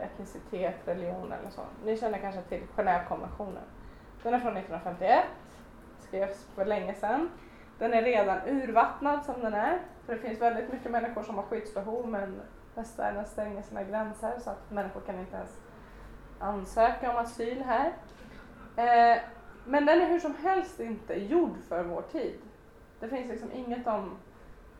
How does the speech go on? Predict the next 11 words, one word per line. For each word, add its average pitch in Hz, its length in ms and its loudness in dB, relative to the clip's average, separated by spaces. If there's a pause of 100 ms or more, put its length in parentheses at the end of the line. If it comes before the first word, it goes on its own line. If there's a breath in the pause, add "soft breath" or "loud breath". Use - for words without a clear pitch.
(260)
klimat - 880 -2
överhuvudtaget 196 840 -4
i 240 40 -8
det. - 180 -8 (1080)
Och 214 260 -4
jag 226 240 2
brukar 247 260 -2
ju 220 340 0 (1200)
driva 240 600 0
att, - 340 -4
eh, 214 80 -8